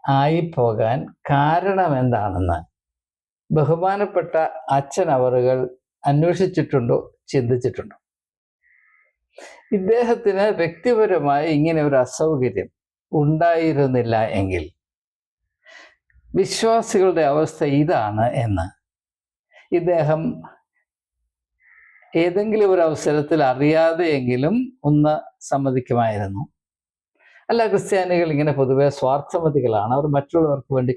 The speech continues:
കരുതുന്നവരല്ല, സ്വന്തം സഹോദരന്മാരുടെ ആവശ്യത്തിൽ പോലും സഹകരിക്കുന്നവരല്ല എന്ന് പറഞ്ഞാൽ, അങ്ങനെയുള്ളവർ ക്രിസ്തുമതത്തിന്റെ എതിരാണ് എന്ന് പറഞ്ഞ്, അങ്ങനെയുള്ളവരെ ആക്രമിക്കണമെന്ന് പറഞ്ഞ് ആളുകളെ ഇളക്കി വിടുന്ന സ്വഭാവം ഇദ്ദേഹത്തിൽ ഉണ്ടായിരിക്കുകയല്ലേ എന്ന് ഞാൻ ചോദിച്ച് ചിന്തിച്ചു പോകുകയാണ്.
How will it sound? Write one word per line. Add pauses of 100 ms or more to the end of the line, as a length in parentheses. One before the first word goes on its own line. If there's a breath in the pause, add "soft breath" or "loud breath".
കരുതുന്നവരല്ല,
സ്വന്തം (420)
സഹോദരന്മാരുടെ
ആവശ്യത്തിൽ
പോലും
സഹകരിക്കുന്നവരല്ല
എന്ന്
പറഞ്ഞാൽ, (1000)
അങ്ങനെയുള്ളവർ
ക്രിസ്തുമതത്തിന്റെ
എതിരാണ്
എന്ന്
പറഞ്ഞ്,
അങ്ങനെയുള്ളവരെ
ആക്രമിക്കണമെന്ന്
പറഞ്ഞ്
ആളുകളെ
ഇളക്കി
വിടുന്ന
സ്വഭാവം
ഇദ്ദേഹത്തിൽ
ഉണ്ടായിരിക്കുകയല്ലേ
എന്ന്
ഞാൻ
ചോദിച്ച്
ചിന്തിച്ചു
പോകുകയാണ്.